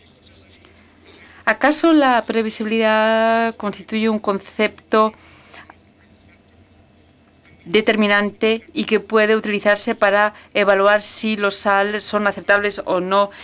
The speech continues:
en virtud del D I H? Si la, la conducta de un arma autónoma es previsible, su despliegue será similar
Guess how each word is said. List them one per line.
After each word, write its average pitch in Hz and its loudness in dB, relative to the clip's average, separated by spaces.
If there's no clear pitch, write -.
en 196 -2
virtud 190 -2
del 175 4
D 175 2
I 175 4
H? 240 -2
Si 240 0
la, 190 -4
la 170 2
conducta 180 -2
de 165 2
un 160 2
arma 165 2
autónoma 165 0
es 156 -8
previsible, 208 -4
su 247 -4
despliegue 254 0
será 196 0
similar 190 0